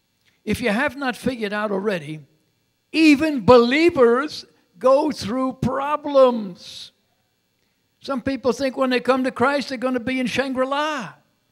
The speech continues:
It doesn't work that way, not yet anyway. We'll get to the great, great place in heaven. But we go through problems. We go through trials. We go through sickness. We even go through temptations.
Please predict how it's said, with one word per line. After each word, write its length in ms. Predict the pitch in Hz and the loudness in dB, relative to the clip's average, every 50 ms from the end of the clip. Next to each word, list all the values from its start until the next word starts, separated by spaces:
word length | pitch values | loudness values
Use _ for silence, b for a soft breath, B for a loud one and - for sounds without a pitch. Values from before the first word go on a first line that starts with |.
| _ _ _ _ _ _ _ _ _ _ _ _ _ _ _ _ _ _ | _ _ _ _ _ _ _ _ _ _ _ _ _ _ _ _ _ _
It 160 | - 240 - | -16 -12 -4
doesn't 340 | - 233 214 196 247 247 233 | -2 -2 0 0 -2 -2 -2
work 280 | 233 254 294 302 - - | -2 -2 -4 -4 -4 -4
that 180 | 233 202 - | -6 -4 -2
way, 200 | 185 165 156 156 | -2 -2 -2 -2
not 240 | 156 160 214 220 190 | -2 -4 -4 -6 -4
yet 220 | 196 233 262 220 196 | -4 -4 -4 -2 -4
anyway. 520 | 202 233 240 208 156 127 117 110 120 - _ _ _ _ _ _ _ _ _ _ _ _ _ _ - | -4 -4 -4 -6 -6 -8 -10 -14 -18 -20 _ _ _ _ _ _ _ _ _ _ _ _ _ _ -4
We'll 140 | 196 240 233 | -4 -4 -2
get 240 | 196 247 240 240 | -2 -4 -4 -2
to 100 | - 196 | -4 -4
the 120 | 185 185 185 | -4 -4 -4
great, 300 | - 196 196 180 180 - | -2 -2 -2 -4 -4 -6
great 240 | 190 190 190 - - | -6 -6 -6 -6 -6
place 480 | - 220 - 151 - - - - - _ - | -6 -6 -6 -8 -12 -14 -16 -18 -20 _ -12
in 80 | 147 | -8
heaven. 380 | 139 151 220 233 - 226 208 - _ _ b b b b b b b b b | -6 -4 -4 -6 -8 -12 -18 -20 _ _ b b b b b b b b b
But 100 | - 254 | 2 2
we 140 | 254 277 269 | 2 2 2
go 160 | 285 294 294 | 2 2 2
through 200 | - - 285 277 | 2 0 -4 -4
problems. 680 | - - 262 277 294 294 285 294 262 226 175 - - b b b b b - | -2 -2 0 2 2 2 0 -2 -6 -8 -8 -10 -12 b b b b b -8
We 120 | 247 254 | -6 -2
go 200 | 247 269 262 262 | 2 4 4 4
through 180 | - - 269 226 | 2 -2 -10 -10
trials. 720 | - - - 277 285 285 294 294 277 262 220 - - - b b b b | -10 -2 0 0 0 2 0 0 0 -2 -2 -6 -8 -14 b b b b
We 100 | - 269 | -8 -2
go 140 | 254 269 254 | 0 0 0
through 180 | 247 247 269 262 | 0 -2 -6 -6
sickness. 720 | - - - - 311 311 - 302 285 254 220 - - b b b b _ | -6 -6 -8 -8 -8 -10 -6 -4 -2 -2 -2 -4 -8 b b b b _
We 240 | - 262 285 294 294 | -8 -6 -4 -4 -2
even 180 | 285 294 285 | -2 -2 2
go 180 | 277 277 285 240 | 4 4 4 4
through 160 | - 254 269 | 0 -4 -6
temptations. 1600 | - - - 254 262 254 240 - - - 233 262 285 302 302 285 262 - - - 254 247 233 214 180 - - - - - - - | -6 -4 -4 -2 -2 -4 -6 -8 -8 -8 -6 -6 -6 -6 -6 -8 -8 -8 -8 -6 -6 -4 -6 -6 -8 -12 -16 -18 -18 -18 -20 -20